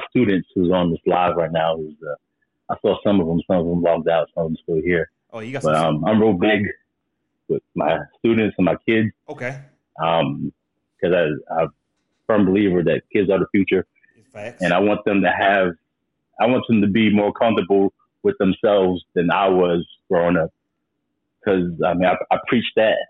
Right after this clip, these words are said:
Speaker 1: I'm like, "Hey, you know, you are who you are. Be who you wanna be.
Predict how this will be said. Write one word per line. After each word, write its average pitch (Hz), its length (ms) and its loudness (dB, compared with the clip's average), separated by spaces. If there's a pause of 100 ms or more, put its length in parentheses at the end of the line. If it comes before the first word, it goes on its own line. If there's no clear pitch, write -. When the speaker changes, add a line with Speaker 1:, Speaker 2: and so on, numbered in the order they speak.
Speaker 1:
I'm 95 140 0
like, 87 260 2
"Hey, 104 300 0 (640)
you 101 80 -4
know, 92 180 2
you 110 220 4
are 113 120 2
who 110 100 0
you 107 180 4
are. 107 320 2 (1800)
Be 107 160 2
who 120 100 2
you 107 140 4
wanna 104 220 2
be. 101 300 2